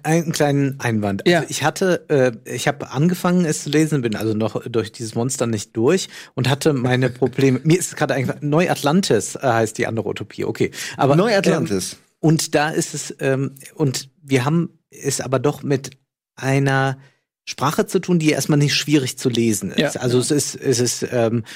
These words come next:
Speaker 1: wesentlich zugänglicher als jetzt, äh, für Welbeck, äh, als jetzt
Speaker 2: Ja.
Speaker 1: Welbeck zum Beispiel.
Speaker 2: Definitiv.
Speaker 1: Aber,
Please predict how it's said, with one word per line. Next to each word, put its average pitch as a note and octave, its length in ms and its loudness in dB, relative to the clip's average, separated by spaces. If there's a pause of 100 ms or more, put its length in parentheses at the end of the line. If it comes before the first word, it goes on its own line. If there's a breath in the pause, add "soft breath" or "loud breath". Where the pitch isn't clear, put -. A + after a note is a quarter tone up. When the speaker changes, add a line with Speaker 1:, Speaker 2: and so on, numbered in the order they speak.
(200 loud breath)
Speaker 1:
wesentlich C3+ 420 2
zugänglicher B2+ 540 2
als A2 200 -2
jetzt, A#2 260 0
äh, A2 400 0
für A2 480 2
Welbeck, A2+ 560 0
äh, - 80 -10
als A#2+ 260 -2
jetzt A#2+ 160 0
Speaker 2:
Ja. - 60 -20
Speaker 1:
Welbeck G#2 340 0
zum F#2+ 140 -8
Beispiel. C#3+ 160 -4
Speaker 2:
Definitiv. C#3+ 400 -6
Speaker 1:
Aber, E3 420 2